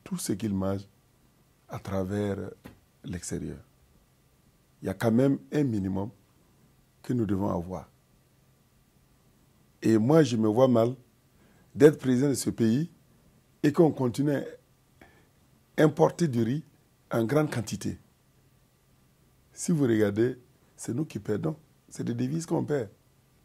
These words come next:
Si vous payez, par exemple, vous achetez,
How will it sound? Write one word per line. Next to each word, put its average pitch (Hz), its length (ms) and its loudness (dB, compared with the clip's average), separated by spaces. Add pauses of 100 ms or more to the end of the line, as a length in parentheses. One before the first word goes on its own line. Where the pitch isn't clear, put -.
(1300)
Si - 240 2
vous 175 180 6
payez, 139 260 2
par 117 160 2
exemple, 107 400 0 (640)
vous 110 220 0
achetez, 123 680 0